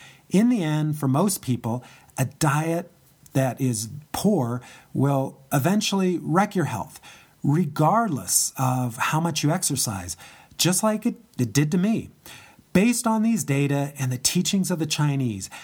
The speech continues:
I now try to walk or do something physical after most meals.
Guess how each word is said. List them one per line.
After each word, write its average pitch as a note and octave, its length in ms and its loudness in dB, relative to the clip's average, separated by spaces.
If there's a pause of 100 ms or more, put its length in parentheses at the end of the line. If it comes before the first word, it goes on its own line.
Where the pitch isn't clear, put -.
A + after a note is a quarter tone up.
(200)
I F#3 200 0
now G3+ 280 0
try G#3 260 2
to D3+ 80 2
walk D#3+ 440 2
or C#3 60 -4
do E3 180 2
something F#3 340 0
physical D3+ 560 0 (360)
after G3 280 0
most F#3 460 0
meals. F#3 500 -2